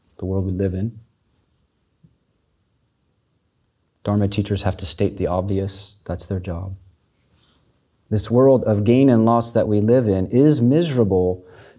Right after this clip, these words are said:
to the degree that we retain an argument with the basic nature of the universe. Actually, impermanence is something extraordinarily beautiful.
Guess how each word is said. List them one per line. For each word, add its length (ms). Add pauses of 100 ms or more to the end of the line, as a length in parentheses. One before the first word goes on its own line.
to 180
the 140
degree 640
that 200
we 120
retain 540
an 100
argument 680
with 400
the 60
basic 440
nature 400
of 120
the 80
universe. 600 (4000)
Actually, 500
impermanence 640
is 100
something 560
extraordinarily 800
beautiful. 540